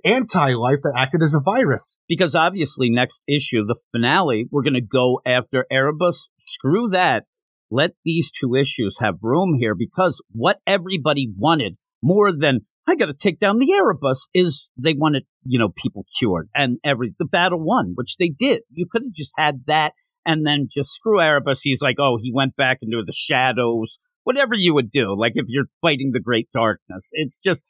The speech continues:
Speaker 2: okay, he's not gonna die because he's the god. But I just, it felt weird. And then to have this idea of the last issue, we have to spend time to go after Erebus, this thing that we never really saw. We were just told about.
Speaker 1: Well, even during the battle,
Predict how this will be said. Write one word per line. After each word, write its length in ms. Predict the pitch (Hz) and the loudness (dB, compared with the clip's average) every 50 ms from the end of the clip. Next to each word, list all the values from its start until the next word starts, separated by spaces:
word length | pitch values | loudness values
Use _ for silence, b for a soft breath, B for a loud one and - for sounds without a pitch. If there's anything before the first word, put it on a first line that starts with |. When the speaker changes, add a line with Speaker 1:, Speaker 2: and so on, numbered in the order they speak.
| _ _ _ - 165 | _ _ _ -2 0
Speaker 2:
okay, 400 | 180 170 - - 147 117 117 120 | 0 0 0 -2 -2 0 0 0
he's 280 | 117 165 190 175 131 - | 0 0 0 0 0 0
not 180 | 165 151 135 - | 0 0 0 0
gonna 200 | - 170 165 160 135 | 0 0 0 0 0
die 240 | - 143 123 117 113 | 0 0 0 0 0
because 320 | 113 - - 139 123 110 - | -2 -2 -2 -2 -2 -2 -2
he's 200 | - 131 113 104 - | -2 -2 -2 -2 -6
the 100 | 110 131 - | -12 -8 -4
god. 180 | - 175 170 - - 139 - | -2 -2 -2 -2 -6 -6 -6
But 140 | 165 160 - _ _ _ _ _ _ _ _ - | -6 -6 -6 _ _ _ _ _ _ _ _ -2
I 80 | 208 | -2
just, 260 | 190 - 220 - - - | 0 0 -2 -2 0 0
it 140 | 214 - - | -2 -2 0
felt 200 | - 233 220 - - | 0 -2 -2 -2 -2
weird. 360 | 156 180 208 208 180 147 113 | -2 0 2 4 2 2 2
And 160 | 135 147 160 165 | 2 2 2 2
then 180 | 175 185 170 123 | 2 0 0 0
to 120 | 165 151 | 0 0
have 320 | 131 151 160 170 180 175 | 2 2 0 0 0 0
this 200 | 165 156 139 - - - | -2 -2 -2 -2 -2 -2
idea 380 | 139 135 131 110 - 156 156 151 | -2 -2 -2 -2 -2 0 2 2
of 180 | 131 107 85 95 | 2 0 0 -2
the 100 | 117 110 | -2 0
last 480 | 104 107 120 135 143 156 147 - - - | 0 0 0 2 2 0 0 -2 -4 -4
issue, 280 | 147 143 - - 131 113 | -4 -2 -2 -2 -2 0
we 100 | 107 110 | 2 2
have 180 | 113 110 - _ | 2 0 0 _
to 100 | 110 101 | -8 -10
spend 480 | - - - - - 123 120 113 98 - - | -10 -12 -6 -2 -2 0 0 -2 -4 -4 -2
time 280 | 123 123 127 120 113 92 | 0 2 2 2 2 0
to 60 | 95 | -2
go 180 | 82 104 101 101 | -2 0 0 0
after 260 | 101 - - 135 - - | 0 -2 -4 -6 -2 0
Erebus, 560 | 113 113 120 117 87 101 92 87 - - - - | 2 2 2 0 0 -4 -6 -8 -8 -10 -6 -6
this 320 | 95 90 - - - - _ _ _ _ | -6 -4 -6 -8 -12 -14 _ _ _ _
thing 180 | - 107 107 107 98 | 0 2 2 2 2
that 100 | 104 104 | 0 -2
we 140 | - 104 98 | -2 -2 0
never 300 | 98 101 98 95 87 101 | 2 2 2 2 0 -2
really 220 | 90 95 92 92 98 | -2 0 0 0 -2
saw. 360 | - - - 113 107 101 95 - _ _ _ _ - | -4 -2 -2 0 0 0 -2 -4 _ _ _ _ 0
We 100 | 120 117 | 2 2
were 100 | 107 90 | 2 0
just 220 | - - 107 - - - | -2 -6 -8 -8 -4 -2
told 260 | - 113 113 120 104 - | 2 2 2 2 0 -4
about. 400 | - 107 85 110 101 98 98 95 - _ _ _ | -4 -2 0 2 2 2 2 0 -4 _ _ _
Speaker 1:
Well, 160 | - 220 240 240 | 0 0 4 4
even 320 | 269 277 277 294 254 196 | 4 4 6 4 2 2
during 380 | - - 226 247 262 254 240 220 | 2 2 4 4 4 4 4 4
the 100 | 226 220 | 4 2
battle, 640 | - - 220 240 269 277 226 151 120 98 - - | 2 2 2 2 4 2 2 2 0 -2 -4 -10